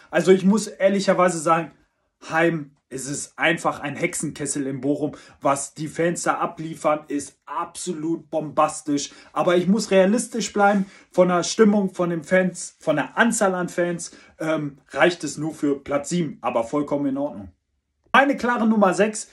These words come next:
ist für mich die Fans von Stuttgart. Stuttgart zu Hause, was ihr da abliefert, das ist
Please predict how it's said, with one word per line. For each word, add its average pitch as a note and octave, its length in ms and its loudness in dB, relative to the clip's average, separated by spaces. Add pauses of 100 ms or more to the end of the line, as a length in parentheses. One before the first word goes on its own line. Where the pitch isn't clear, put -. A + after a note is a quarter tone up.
(200)
ist G3 360 4
für D#3 120 -6
mich G3 360 -2 (220)
die D3 100 -8
Fans E3+ 600 -2
von D3 340 -2
Stuttgart. F#3 720 0 (260)
Stuttgart G3+ 680 0
zu D3+ 180 -4
Hause, E3+ 340 0
was C#3 280 -6
ihr E3 180 -4
da E3 220 0
abliefert, D3 840 -8
das A2+ 240 -16
ist - 540 -10